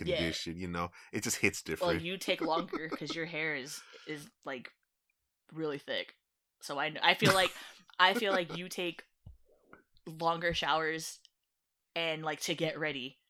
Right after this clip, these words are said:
Speaker 1: than I do. And I'm, like, obviously, like, I'm the girl in our friendship, but I feel like you take longer
Speaker 2: <laughs>
Speaker 1: to, like, get ready. And for
Speaker 2: It depends on the shower
Speaker 1: <laughs>
Speaker 2: thoughts. <laughs>
Speaker 1: But for, I'm telling you, all of the listeners right now, if you're listening to me,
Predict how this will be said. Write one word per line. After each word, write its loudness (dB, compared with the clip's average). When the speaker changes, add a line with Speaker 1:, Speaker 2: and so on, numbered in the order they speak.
Speaker 1:
than -8
I -2
do. -10
And 6
I'm, 8
like, -2
obviously, 6
like, 0
I'm 2
the -4
girl 0
in 0
our 2
friendship, -2
but 0
I 6
feel 2
like 2
you -8
take 0
longer 6
Speaker 2:
<laughs> -14
Speaker 1:
to, 4
like, 0
get 0
ready. 0
And 6
for 8
Speaker 2:
It 6
depends 4
on 6
the 4
shower 8
Speaker 1:
<laughs> 4
Speaker 2:
thoughts. 4
<laughs> 8
Speaker 1:
But 12
for, 6
I'm 4
telling 2
you, -4
all 6
of -2
the 0
listeners 2
right 8
now, 4
if 0
you're -2
listening -2
to -10
me, 2